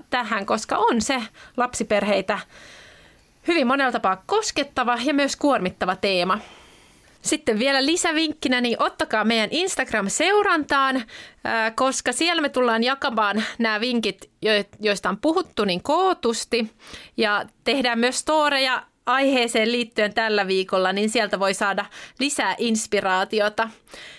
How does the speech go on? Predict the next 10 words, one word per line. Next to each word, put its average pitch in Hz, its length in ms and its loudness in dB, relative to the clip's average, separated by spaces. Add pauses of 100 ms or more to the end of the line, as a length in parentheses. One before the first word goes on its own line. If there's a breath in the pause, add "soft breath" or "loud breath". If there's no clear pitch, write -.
(140 loud breath)
Ja 269 80 -2
käykää 330 340 0
tosiaan 247 420 0
vastaamassa 226 600 0
viikkokysymykseen, 254 1300 0 (240 loud breath)
niin 226 160 4
muutkin 233 460 0
saa 202 320 0 (420 loud breath)
ideoita 285 600 0 (640 loud breath)
omiin 254 420 0